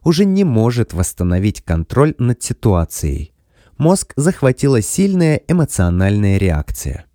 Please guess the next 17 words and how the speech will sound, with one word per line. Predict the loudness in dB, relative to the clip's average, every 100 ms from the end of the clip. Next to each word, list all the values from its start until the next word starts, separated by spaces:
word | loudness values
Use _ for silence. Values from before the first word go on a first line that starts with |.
| _ _ -20 -16 -4
А | -4
под | 0 -2 0
действием | 0 0 -2 0 0 0
эмоций | -2 0 0 0 0 0 -4 _ -4
мало | 0 2 2
кто | -2 0 -2
способен | 0 -4 0 0 2 0 0
на | 0 0 0
интеллектуальные | -2 0 -2 -2 -2 0 2 2 0 -2
подвиги. | -2 -2 -2 -6 -6 -8 -10 _ _ _ _ _ _ _ _ _ _ _ _ _ _
Так | -2 0
что | -2 2 2 2 _ -8 -2
переживание | 2 2 2 2 2 2
негативных | 2 2 2 0 0 0 -2 -2
эмоций | 0 0 0 -4 -2
в |
моменте | 0 0 2 0 0 0 0